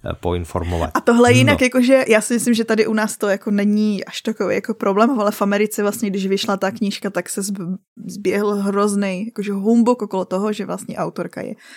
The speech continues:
Speaker 2: Američanka, ne Mexičanka, jestli má právo psát takovejhle příběh a tak dále. To si
Speaker 1: Mhm.
Speaker 2: myslím, že vlastně okolo toho byl, a ono nakonec se to v dobrý obrátilo, že, že tím se to dostalo vlastně do více rukou, protože jako,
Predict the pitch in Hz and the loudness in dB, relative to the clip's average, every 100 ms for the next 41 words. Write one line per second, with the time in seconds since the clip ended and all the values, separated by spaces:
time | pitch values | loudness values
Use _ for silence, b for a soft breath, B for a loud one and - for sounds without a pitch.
0 | B - 226 220 220 202 190 185 190 196 | B 2 2 2 -4 -4 -4 -2 0 -2
1 | 190 190 185 180 180 185 - 185 170 202 | -2 -10 -8 -8 -8 -10 -8 -6 -2 4
2 | 190 202 202 190 190 185 190 185 185 - | 4 4 -2 -6 -6 -6 -4 -4 -6 -8
3 | 170 185 175 185 180 170 170 135 113 123 | -8 -8 -8 -6 -2 -2 2 2 2 2
4 | 127 - - B B B B 220 226 226 | -2 -8 -14 B B B B 4 6 6
5 | 247 - 214 220 214 220 226 202 214 214 | 4 2 4 4 4 2 2 4 2 0
6 | B B - 226 247 226 233 233 247 240 | B B 4 6 6 6 4 2 2 0
7 | 233 208 196 208 196 202 202 208 208 208 | 0 2 2 2 0 -2 -2 0 0 0
8 | 214 208 - 233 - 220 208 202 202 208 | 0 0 -2 -2 -2 -2 0 0 0 0
9 | 208 214 226 202 190 208 - 214 202 151 | 0 0 -2 -2 -4 -4 0 0 0 -4
10 | 185 - 185 190 196 185 - 185 | -6 -6 -8 -4 -4 -4 -4 -4